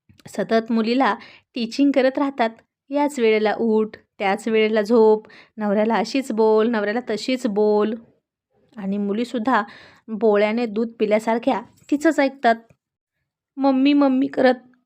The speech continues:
म्हणून मी काय म्हणतो, तिला आपण आता विसरूनच जाऊया. पण मुलगी कसलीही असली तरी तू खंबीर असशील तर कोणी काही वाकडं करू शकत नाही. पण तरीही मला असं वाटतं की रिस्क नकोच.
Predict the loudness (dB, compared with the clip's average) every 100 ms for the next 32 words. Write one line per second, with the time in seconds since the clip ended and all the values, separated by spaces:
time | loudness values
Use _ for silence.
0 | _ _ _ _ -2 2 2 2 0 0
1 | 0 0 0 2 2 2 -4 -20 _ 0
2 | 2 0 0 0 0 2 2 2 2 2
3 | 2 2 2 2 -2 _ _ _ _ _
4 | _ _ 0 2 4 2 0 0 -2 -2
5 | -2 0 -2 -4 -4 0 0 -2 -8 -16
6 | _ _ -2 2 2 2 2 0 -2 -6
7 | -6 -4 -2 0 2 2 0 -2 -2 -2
8 | -2 -2 -4 -4 -4 -6 -10 -20 _ _
9 | -20 -20 _ -4 2 2 4 4 4 4
10 | 2 0 2 0 0 -2 -4 -4 -6 -10
11 | _ _ _ _ _ _ _ _ _ _
12 | _ _ _ _ _ _ _ -8 -6 -4
13 | -2 0 0 2 2 2 -4